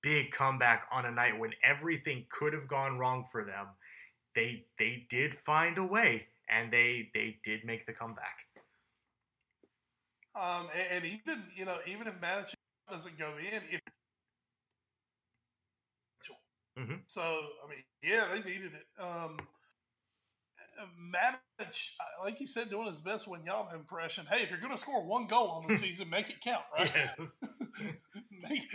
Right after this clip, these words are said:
Speaker 2: make it a golazo if you're gonna hit it.
Speaker 1: <laughs>
Speaker 2: Um, uh,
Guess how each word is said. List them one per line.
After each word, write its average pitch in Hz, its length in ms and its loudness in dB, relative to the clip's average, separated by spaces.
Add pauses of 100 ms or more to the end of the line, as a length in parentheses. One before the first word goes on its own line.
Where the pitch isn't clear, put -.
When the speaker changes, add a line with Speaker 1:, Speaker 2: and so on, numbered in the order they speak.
(180)
Speaker 2:
make 233 260 4
it 277 80 0
a 240 60 2
golazo 214 800 0
if 147 100 -14
you're 175 180 2
gonna 160 140 -6
hit 175 220 -4
it. 180 180 -8
Speaker 1:
<laughs> 156 360 -8 (320)
Speaker 2:
Um, 190 680 2 (1080)
uh, - 40 -16